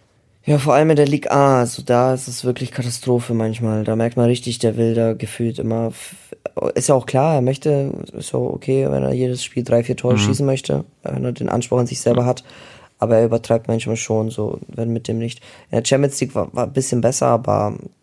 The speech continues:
Speaker 2: Mhm.
Speaker 1: äh, der, der Gott, da haben die jetzt einmal gegen ein sehr schwaches Juve gespielt und einmal gegen dieses Maccabi Haifa, Digga.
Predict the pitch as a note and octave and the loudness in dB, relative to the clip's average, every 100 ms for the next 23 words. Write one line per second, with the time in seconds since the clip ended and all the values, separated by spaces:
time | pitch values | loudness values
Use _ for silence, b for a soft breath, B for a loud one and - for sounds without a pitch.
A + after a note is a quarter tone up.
0 | _ _ _ _ _ _ _ - G2 G2 | _ _ _ _ _ _ _ -8 -6 -6
1 | G#2 - - - - A2+ - - E2+ D#2 | -8 -16 -18 -12 -10 -8 -8 -6 -6 -6
2 | - - - - - - - - _ B | -8 -12 -10 -10 -8 -10 -14 -18 _ B
3 | B B - G#2 F#2+ - A2 A2 A2 A2 | B B -6 -4 -2 0 0 2 0 0
4 | A#2 - A#2 A#2 - A#2+ A#2 A#2 A2+ A2+ | 0 0 -2 -4 -2 0 2 0 -2 -2
5 | G#2+ G#2+ G#2+ G#2+ G#2+ G#2 A2+ - G#2 - | 0 0 0 0 -2 -4 -6 -6 -8 -4
6 | G#2+ G#2+ G#2 G#2+ A2 A#2 A2+ A2+ - G#2+ | -4 -2 0 0 -2 -4 -4 -4 -4 -4